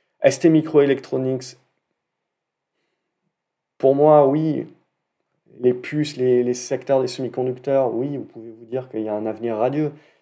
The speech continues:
mais à un moment donné ou à un autre, il faut bien réfléchir que, voilà, il y a un cycle. Et on peut très bien connaître avant l'avenir radieux une période de un ou deux ans où on se dit, « OK,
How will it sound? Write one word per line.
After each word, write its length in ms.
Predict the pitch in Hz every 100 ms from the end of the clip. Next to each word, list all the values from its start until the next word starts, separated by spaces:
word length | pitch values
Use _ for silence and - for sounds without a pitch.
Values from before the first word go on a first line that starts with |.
| _
mais 80 | -
à 40 | 104
un 40 |
moment 160 | 135 143
donné 220 | 139 131
ou 100 | 123
à 60 |
un 120 | 110 110
autre, 260 | 139 156 131
il 80 |
faut 260 | 123 - 117
bien 220 | 104 131
réfléchir 580 | 131 113 101 - 151 151
que, 200 | - 139
voilà, 260 | 127 113 104
il 60 |
y 40 | 113
a 80 | 127
un 80 |
cycle. 360 | 117 - 104 - _ _ _ _ -
Et 240 | 117 131
on 180 | 117 104
peut 160 | 101 101
très 160 | -
bien 140 | 131 139
connaître 400 | 135 127 135 131
avant 200 | 110 120
l'avenir 380 | 117 110 113 101
radieux 380 | 104 98 151
une 160 | 160 123
période 340 | 113 110 139
de 120 | 117 117
un 120 | 131
ou 140 | 127
deux 220 | 107 104 120
ans 160 | 147
où 200 | 151 120
on 40 | 110
se 140 | -
dit, « 260 | 104 147 151
OK, 180 | 107